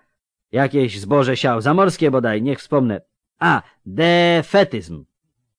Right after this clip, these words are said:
"Tak, tak", zawołał sprzedawca amuletów. "Słyszałem, mówiło się o tym". Nilfgaardcy szpiegarze i elfy mur szerzą, studnie, źródła i ruczaje różnymi jady zatruwają.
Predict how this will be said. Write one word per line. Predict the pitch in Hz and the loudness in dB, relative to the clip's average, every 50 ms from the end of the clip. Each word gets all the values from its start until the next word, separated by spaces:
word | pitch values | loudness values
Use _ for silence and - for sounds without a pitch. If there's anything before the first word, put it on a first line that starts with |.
| _ _ _ _ _ _ _ _ _ _ | _ _ _ _ _ _ _ _ _ _
"Tak, | - 123 127 - | -8 -8 -6 -2
tak", | 185 196 208 196 180 143 - - - | 0 2 2 2 0 -2 -6 -10 -12
zawołał | 98 104 110 98 101 98 95 90 | -10 -8 -6 -6 -6 -6 -8 -10
sprzedawca | - - - 87 92 98 - - 98 | -10 -12 -12 -12 -10 -12 -10 -10 -10
amuletów. | 90 87 90 90 85 80 - 78 - _ _ _ _ _ _ | -10 -8 -8 -8 -10 -10 -12 -16 -20 _ _ _ _ _ _
"Słyszałem, | - - - 139 - 175 202 240 247 220 170 | -14 -8 -6 -4 0 2 2 2 2 2 2
mówiło | 147 151 143 196 240 233 | 2 0 0 2 0 0
się | 165 180 175 | 2 2 2
o | 131 110 | 0 0
tym". | - 90 80 80 - _ _ _ _ _ _ _ _ _ | -2 -6 -10 -12 -16 _ _ _ _ _ _ _ _ _
Nilfgaardcy | 104 131 160 170 143 117 151 170 196 208 202 - - 175 | 0 2 2 2 2 2 2 4 4 4 2 0 -4 -8
szpiegarze | - - 185 170 143 135 156 170 175 160 185 196 | -4 -2 0 0 2 2 4 4 4 2 2 0
i | 156 135 135 | 0 0 2
elfy | 147 170 190 185 170 - 214 202 | 4 4 6 4 4 4 4 4
mur | 156 156 185 190 175 - | 6 6 6 4 4 4
szerzą, | - 160 160 156 147 175 180 190 180 180 - _ _ | 4 4 4 4 6 4 4 2 2 -2 -6 _ _
studnie, | - - - - 190 196 175 156 170 180 175 160 | -18 -16 -2 4 4 4 6 6 4 4 2 2
źródła | 120 127 170 185 165 165 180 175 180 180 170 - _ _ | 2 4 4 4 6 6 6 6 4 4 2 -2 _ _
i | - 147 165 | 0 2 4
ruczaje | 160 160 - 185 185 180 170 160 | 4 4 4 4 4 4 4 4
różnymi | 151 143 156 170 165 165 180 | 4 4 2 2 2 4 2
jady | 208 208 208 190 185 | 2 2 2 2 2
zatruwają. | 160 165 151 - - 151 139 139 131 113 104 92 90 85 | 2 2 2 2 2 2 2 2 2 2 0 -2 -6 -8